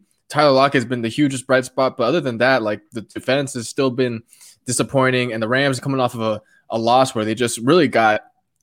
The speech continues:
overpowered. I don't think that the Seahawks are like that at all. I don't think they have it in them personnel-wise to do what the Cardinals did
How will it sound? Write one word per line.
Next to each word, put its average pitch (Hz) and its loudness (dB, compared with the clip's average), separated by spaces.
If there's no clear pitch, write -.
overpowered. 123 2
I 117 4
don't 147 -2
think 135 -2
that 127 -6
the 120 -6
Seahawks 123 0
are 110 -6
like 117 0
that 110 2
at 110 -2
all. 117 4
I 117 4
don't 123 -2
think 123 -8
they 110 -2
have 123 0
it - -4
in 135 -6
them 143 -6
personnel-wise 131 0
to 120 -6
do 127 -4
what 120 -8
the 107 -8
Cardinals 139 0
did 151 0